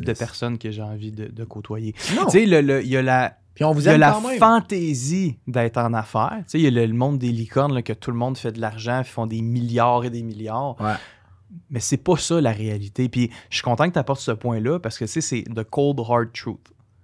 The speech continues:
Speaker 1: Ouais.
Speaker 2: C'est la réalité, là, dont, ton day-to-day à toi d'être entrepreneur,
Speaker 1: Ouais.
Speaker 2: c'est de répondre au téléphone qui est sept heures le matin ou minuit le soir parce qu'il y a un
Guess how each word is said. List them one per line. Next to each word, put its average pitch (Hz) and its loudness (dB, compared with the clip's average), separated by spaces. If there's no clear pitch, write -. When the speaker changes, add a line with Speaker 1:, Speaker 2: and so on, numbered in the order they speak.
Speaker 1:
Ouais. 92 -6
Speaker 2:
C'est - -4
la 113 2
réalité, 127 2
là, 107 -2
dont, 110 -2
ton 113 -4
day-to-day 127 -2
à 110 2
toi 117 0
d'être 110 -2
entrepreneur, 104 -4
Speaker 1:
Ouais. 101 -8
Speaker 2:
c'est 104 -2
de 110 -4
répondre 120 2
au 120 2
téléphone 120 0
qui 110 -6
est 104 -6
sept 113 -2
heures 117 4
le 120 2
matin 117 -2
ou 117 -4
minuit 113 0
le 104 -4
soir 113 -2
parce 110 -6
qu'il 104 -6
y 107 -6
a 104 -6
un 101 -10